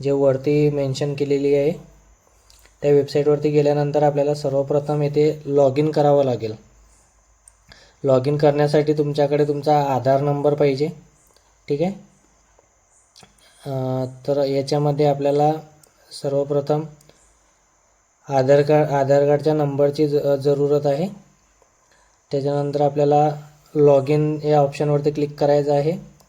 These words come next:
येथे तुम्हाला तुमचा आधार कार्डचा नंबर टाकायचा आहे. ठीक आहे, इथे आपण आधार कार्डचा नंबर टाकूया.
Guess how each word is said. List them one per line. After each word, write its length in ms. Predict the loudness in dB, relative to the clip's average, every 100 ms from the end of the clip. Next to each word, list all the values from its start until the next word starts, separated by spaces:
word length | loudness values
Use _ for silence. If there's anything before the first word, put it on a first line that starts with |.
| _ _ -8
येथे 340 | -6 0 2
तुम्हाला 360 | 2 -2 0 0
तुमचा 500 | -2 -2 0 2 0 -6 -20 _ _
आधार 320 | -6 0 0 2
कार्डचा 380 | 0 0 -2
नंबर 380 | -2 -2 0 0
टाकायचा 460 | 0 -2 -2 -4 -6
आहे. 220 | -8 -10 -18 _ _ _ _ _
ठीक 120 | -6
आहे, 220 | -4 -6 -16 _ _ _ _ _ _ _ _ _ _ _ _ _ _ _ _ _ -8
इथे 140 | 0
आपण 460 | 0 0 -2 -4 -6 -8 -16 -12
आधार 280 | -6 -2 0
कार्डचा 280 | 0 0 -2
नंबर 340 | -2 0 0
टाकूया. 360 | 0 -2 -2